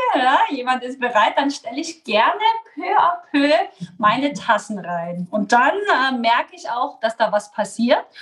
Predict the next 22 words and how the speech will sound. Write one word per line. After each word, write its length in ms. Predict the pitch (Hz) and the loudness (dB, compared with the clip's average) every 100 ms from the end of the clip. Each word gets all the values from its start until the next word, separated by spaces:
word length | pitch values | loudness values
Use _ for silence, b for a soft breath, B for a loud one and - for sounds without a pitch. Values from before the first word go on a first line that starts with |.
| B B B B | B B B B
Und 160 | 233 | 2
wenn 140 | 233 - | 2 2
dann, 240 | 233 285 | 4 4
dann 320 | 269 254 233 | 2 0 -4
so 160 | 233 240 | -6 -6
ein 80 | 240 | -4
schönes 400 | - 240 233 - | -2 -2 -2 -2
Feedback 560 | - 330 - 214 214 | 2 2 4 0 0
zurückkommt 560 | - 214 240 - 240 240 | -8 -6 -2 2 2 2
wie, 120 | 233 | -2
„Hey, 440 | 220 233 269 - _ _ _ _ _ _ _ 240 | 0 0 0 -4 _ _ _ _ _ _ _ 2
Moni, 280 | 247 262 | 4 4
du 100 | 240 | 4
hast 140 | 226 240 | 2 2
mein 180 | 214 208 | 0 0
Leben 380 | 262 311 - - | 2 2 2 2
positiv 580 | 285 302 294 - 294 | 2 2 0 2 0
verändert, 640 | 269 - 220 285 302 - _ | 2 2 4 2 2 -4 _
mein, 340 | 208 208 214 220 | 0 2 2 4
mir 180 | 240 | 2
geht's 260 | 240 214 - | 2 -4 2
besser“, 380 | 226 285 277 | 2 4 0